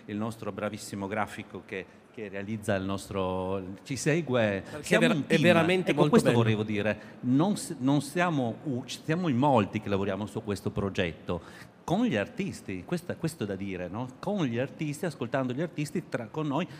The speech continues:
Speaker 1: e dobbiamo anche allargare, allargare, come diceva anche Andrea, eccetera, sia il comitato, eh, scientifico, <laughs> trasformarlo, multi-, e anche poi articolare il progetto in cose nuove,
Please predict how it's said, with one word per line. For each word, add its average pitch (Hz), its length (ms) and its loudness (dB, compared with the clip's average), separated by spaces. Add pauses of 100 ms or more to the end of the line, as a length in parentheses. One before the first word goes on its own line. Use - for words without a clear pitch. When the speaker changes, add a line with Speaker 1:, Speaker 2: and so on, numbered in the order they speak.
(120)
Speaker 1:
e 127 100 -4
dobbiamo 127 360 0
anche 110 180 -2
allargare, 92 720 -2
allargare, 110 560 0
come 110 140 -6
diceva 101 260 -6
anche 104 320 -4 (140)
Andrea, 101 280 -4
eccetera, 107 380 -2 (220)
sia 185 340 0
il 104 80 -2
comitato, 95 720 -4
eh, 92 240 -2
scientifico, 156 1000 -2 (140)
<laughs> 175 200 -6
trasformarlo, 117 840 2
multi-, 110 360 -2
e 156 100 0
anche 196 320 2
poi 175 180 0
articolare 151 680 -2
il 190 80 -4
progetto 143 420 -2
in 170 140 0
cose 147 320 0
nuove, 95 680 0